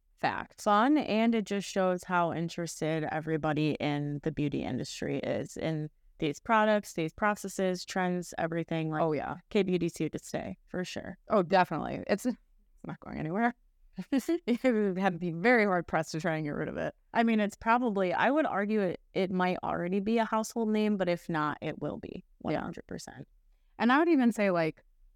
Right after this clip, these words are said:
Speaker 1: in terms of looking at the bigger picture, like, we are going to dive into some, like, really fun trends that have come out of it and share our opinions on those trends and all that, 'cause we've covered the trends extensively on
Speaker 2: Mm-hmm.
Speaker 1: Skin Inc. So if you are looking for more information just on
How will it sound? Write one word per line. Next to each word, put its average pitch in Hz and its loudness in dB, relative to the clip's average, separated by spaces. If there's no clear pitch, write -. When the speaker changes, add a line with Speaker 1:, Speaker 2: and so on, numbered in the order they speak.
Speaker 1:
in 220 6
terms 226 2
of 233 4
looking 180 2
at 165 0
the 165 0
bigger 156 -2
picture, 160 -4
like, 170 0
we 254 4
are 269 6
going 220 2
to 214 -4
dive 156 2
into 165 -2
some, 160 0
like, 151 -2
really 156 0
fun 147 -4
trends 151 -2
that 160 -2
have - -8
come 160 -4
out 247 4
of 233 0
it 226 0
and 170 0
share 180 2
our 156 -2
opinions 233 4
on 196 4
those 185 0
trends 175 -2
and 165 2
all 160 2
that, 160 2
'cause 175 -2
we've 202 2
covered 165 0
the 156 -2
trends 156 -2
extensively - -4
on - 0
Speaker 2:
Mm-hmm. 185 0
Speaker 1:
Skin 160 -6
Inc. 143 -8
So 247 6
if 208 -2
you 233 0
are 220 6
looking 214 2
for 190 0
more 180 0
information 170 -2
just 160 -4
on 156 -2